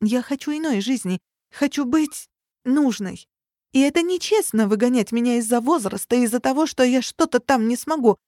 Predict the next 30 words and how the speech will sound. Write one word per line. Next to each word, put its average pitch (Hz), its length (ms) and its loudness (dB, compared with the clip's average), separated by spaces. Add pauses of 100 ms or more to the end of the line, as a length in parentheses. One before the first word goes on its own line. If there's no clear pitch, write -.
(240)
ведь 208 180 -2
я 233 100 2
даже 269 240 4
не 330 100 0
пробовала. 247 580 2 (220)
Или". 285 340 2 (520)
Лиля 202 300 2
с - 60 -12
трудом 208 380 -2
сглотнула 202 640 -2
и 185 100 -2
всё 208 300 -8
же 190 140 -6
заставила 185 640 -6
себя 196 300 -8
произнести 196 640 -8
фразу 214 400 -8
ровно. 160 460 -8 (840)
"Или 247 220 2
что 247 220 -2
несколько 233 440 -2
месяцев 226 480 -2
назад 254 360 -4
я 214 80 -4
совершила 220 580 -4
страшнейшую 220 840 -6
глупость 247 400 -6
в - 60 -16
своей 233 280 -6
жизни. 175 480 -8